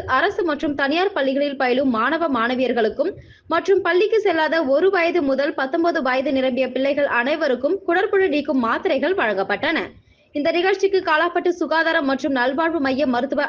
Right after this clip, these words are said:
அதிகாரிகள் பிரதீப்குமார் மற்றும் வினோதினி ஆகியோர் தலைமை தாங்கி மாணவ மாணவிகளிடையே குடற்புழு நீக்கும் மாத்திரையின் முக்கியத்துவம் மற்றும் சரிவிகித ஊட்டச்சத்துக்கள் நிறைந்த உணவுகளை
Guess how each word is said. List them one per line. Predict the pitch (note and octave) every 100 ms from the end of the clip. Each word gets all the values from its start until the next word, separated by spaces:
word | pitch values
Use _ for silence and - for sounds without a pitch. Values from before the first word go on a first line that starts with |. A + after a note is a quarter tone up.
| A#3+
அதிகாரிகள் | A#3+ C4+ C4+ B3 B3+
பிரதீப்குமார் | A#3+ G#3 C#4+ C#4 A#3 C#4 - - - E4
மற்றும் | E4+ G4 C#4+
வினோதினி | D#4+ A4+ G#4+ G#4 C4
ஆகியோர் | C4 C#4 E4 D#4+
தலைமை | D4+ G4+ G#4+ D4
தாங்கி | B3+ C#4 E4+ B3+
மாணவ | C#4+ G4 G4 A#3+
மாணவிகளிடையே | C4 C#4+ C#4 B3 A3+ A3+ F#4 - - -
குடற்புழு | F4+ G4 B4 G#4 F#4+
நீக்கும் | E4 E4 D4+
மாத்திரையின் | C4 D#4+ F4 E4+ E4 C4
முக்கியத்துவம் | C4+ E4 D4 C4 F4+ - C#4
மற்றும் | C4+ D#4 E4
சரிவிகித | E4 A4 F#4+ F#4+ D#4
ஊட்டச்சத்துக்கள் | D4+ E4+ E4+ D#4+ D#4 D#4
நிறைந்த | C#4 C4 C4+ A#3
உணவுகளை | B3 E4+ F4